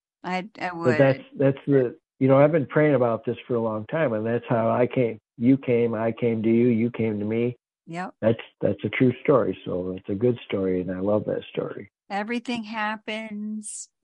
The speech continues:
Speaker 1: God is orchestrating, and we just have to let it happen.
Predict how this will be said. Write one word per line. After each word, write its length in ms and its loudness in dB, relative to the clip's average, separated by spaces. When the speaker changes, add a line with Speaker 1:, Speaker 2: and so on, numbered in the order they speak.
Speaker 1:
God 580 -2
is 260 -8
orchestrating, 1160 -8
and 340 -10
we 140 -8
just 260 -12
have 240 -10
to 100 -10
let 260 -8
it 180 -12
happen. 640 -14